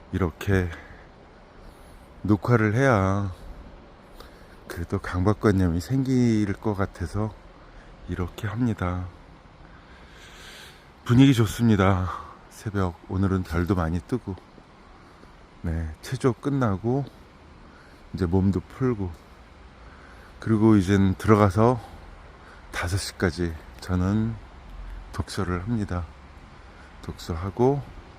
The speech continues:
다섯 시 이십 분에 출근을 하고. 자, 매일 똑같은 일상일지라도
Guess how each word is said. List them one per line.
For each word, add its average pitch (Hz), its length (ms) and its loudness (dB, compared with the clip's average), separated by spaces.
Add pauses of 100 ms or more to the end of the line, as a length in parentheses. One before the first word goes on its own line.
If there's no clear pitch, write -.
다섯 85 240 -6
시 90 220 -2
이십 - 200 -6
분에 101 360 -2 (640)
출근을 104 520 -4
하고. 101 280 -8 (1800)
자, 92 340 -2 (800)
매일 98 240 2
똑같은 104 680 -2 (680)
일상일지라도 95 960 0